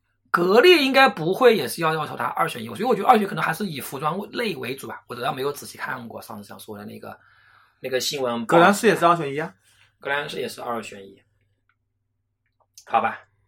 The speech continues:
Speaker 2: 这次的新闻上说是基本上大多数人都收到了二选一的这个通知。
Speaker 1: 嗯。
Speaker 2: 反正最后现在国家正在做裁决吧，因为之前也有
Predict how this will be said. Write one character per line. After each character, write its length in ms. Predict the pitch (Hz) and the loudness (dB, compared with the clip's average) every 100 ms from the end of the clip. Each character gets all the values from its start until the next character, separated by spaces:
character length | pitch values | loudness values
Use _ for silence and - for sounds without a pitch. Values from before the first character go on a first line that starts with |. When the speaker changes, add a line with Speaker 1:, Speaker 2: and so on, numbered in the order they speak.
| _ _ _ | _ _ _
Speaker 2:
这 180 | 330 339 | 6 6
次 120 | - | 6
的 100 | 233 | 6
新 220 | - 247 | 6 4
闻 160 | 202 202 | 6 6
上 200 | 247 214 | 6 6
说 220 | 214 208 | 6 2
是 100 | 208 | 2
基 200 | - 240 | -4 -4
本 240 | 202 156 | -2 -2
上 340 | 131 160 156 147 | 0 2 4 4
大 180 | - 247 | 10 10
多 200 | 170 170 | 10 6
数 160 | 185 156 | 0 -6
人 80 | 151 | -4
都 100 | 147 | -4
收 220 | - 147 | 0 2
到 140 | 151 | 4
了 60 | 147 | 4
二 200 | 170 156 | 4 2
选 180 | 135 113 | 2 -6
一 80 | 120 | -6
的 120 | 131 | -8
这 60 | |
个 60 | 123 | -8
通 220 | 117 117 | -12 -16
知。 160 | 113 107 - - 120 | -14 -18 -18 -20 -12
Speaker 1:
嗯。 280 | 117 110 - | -10 -10 -8
Speaker 2:
反 160 | 135 131 | -8 -6
正 100 | 147 | -4
最 140 | 185 | -2
后 160 | 160 160 | -2 -2
现 160 | 170 | -2
在 100 | 156 | -2
国 240 | 151 123 123 | -2 -4 2
家 220 | 143 139 | 4 4
正 180 | 147 135 | 0 -4
在 320 | 135 123 117 | 0 2 0
做 260 | - 127 | -2 -4
裁 240 | 117 127 120 | -4 -6 -6
决 160 | 120 | -4
吧， 140 | 113 113 | -4 -4
因 140 | 139 | -4
为 80 | 147 | -8
之 160 | 147 165 | -8 -6
前 200 | 143 139 | -6 -4
也 80 | |
有 360 | 156 131 110 - | -2 -2 -4 -10